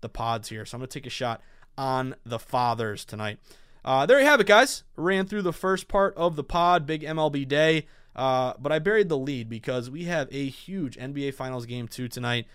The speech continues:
Interesting stuff happening with the spread. And hopefully you read the newsletter or watched Lombardi Line or Betting Across America last couple days, 'cause we've been hitting on, uh, one spread play that, uh, the line is moving now in our favor, which is nice. Also talk the total and get ready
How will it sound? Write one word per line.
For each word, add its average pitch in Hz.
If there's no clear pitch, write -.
Interesting 156
stuff 139
happening 127
with 120
the 117
spread. 208
And 123
hopefully 151
you 147
read 147
the 139
newsletter 175
or 135
watched 139
Lombardi 147
Line 160
or 139
Betting 139
Across 147
America 147
last 151
couple 156
days, 156
'cause 123
we've 127
been 123
hitting 139
on, 131
uh, 123
one 151
spread 160
play 175
that, 135
uh, 127
the 123
line 143
is 143
moving 156
now 151
in 156
our 151
favor, 170
which 170
is 165
nice. 170
Also 131
talk 147
the 143
total 170
and 139
get 147
ready 151